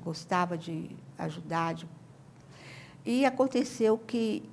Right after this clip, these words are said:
eu trabalhava na Superintendência Regional de Ensino nessa época, e ela pediu a, a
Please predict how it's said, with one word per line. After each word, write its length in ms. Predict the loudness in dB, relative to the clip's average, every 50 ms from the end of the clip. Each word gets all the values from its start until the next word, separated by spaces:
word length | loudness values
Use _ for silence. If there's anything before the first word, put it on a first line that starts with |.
| -8 -6 -6 -6 -6 0
eu 120 | 2 2 4
trabalhava 580 | 4 4 4 6 6 6 6 4 4 4 4
na 280 | 2 4 4 4 2 0
Superintendência 680 | -2 -6 -6 -2 2 2 2 4 4 2 0 0 -2 -4
Regional 340 | -4 -4 -2 0 0 0 0
de 100 | 0 -2
Ensino 320 | -2 -2 -2 -2 0 2
nessa 260 | 2 0 0 -2 -2
época, 560 | 0 2 2 2 2 0 -2 -6 -8 -8 -8 -8 -10 -16 -20 -20 -20 -20 -20 -20 -20 -20 -20 -20 -20 -20 -20 -20 -20 -20 -4 0
e 360 | 2 2 4 4 2 0 -2 -4 0 4
ela 360 | 4 6 6 6 4 2 2
pediu 560 | 0 -2 -4 -4 -4 -2 0 0 2 4 4
a, 300 | 4 4 4 4 2 0
a 460 | 0 0 2 2 2 0 0 -2 -4